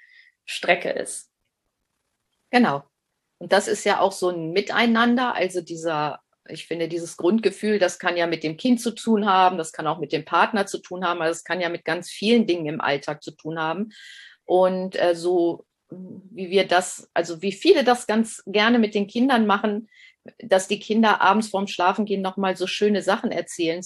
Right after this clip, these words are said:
Speaker 2: Kannst du dich ja mal fragen, wie dein Tag war, also deinen Tag mal reflektieren. Und dann kommst du ja auch so ein bisschen dahin, mit welchem Grundgefühl bist du unterwegs, wie war denn dein Tag eigentlich? Hatte der mehr schöne Momente oder hatte der mehr blöde Momente?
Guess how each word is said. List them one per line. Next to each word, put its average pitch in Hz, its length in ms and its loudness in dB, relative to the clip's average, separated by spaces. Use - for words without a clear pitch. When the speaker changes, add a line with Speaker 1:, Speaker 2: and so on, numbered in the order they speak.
Speaker 2:
Kannst 226 260 0
du 226 80 0
dich 247 200 0
ja 226 100 2
mal 220 160 6
fragen, 226 480 2
wie 208 160 -4
dein 233 300 2
Tag 165 340 -2
war, 143 320 -4
also 165 220 0
deinen 190 340 2
Tag 180 260 0
mal 170 140 -2
reflektieren. 151 560 -4
Und 160 80 -6
dann 175 120 -2
kommst 208 280 -2
du 214 60 -2
ja 196 160 4
auch 202 160 6
so 202 100 -2
ein 185 80 -4
bisschen 151 300 -6
dahin, 156 340 -2
mit 160 180 -4
welchem 165 300 2
Grundgefühl 190 600 0
bist 175 200 -6
du 165 80 -2
unterwegs, 165 600 -2
wie 156 100 -10
war 160 180 4
denn 196 160 2
dein 180 220 0
Tag 170 360 -2
eigentlich? 160 540 -4
Hatte 156 220 -4
der 151 140 -4
mehr 156 160 -4
schöne 202 320 2
Momente 180 500 -2
oder 156 180 -2
hatte 151 220 -2
der 151 140 -4
mehr 143 160 -4
blöde 165 320 0
Momente? 175 680 -2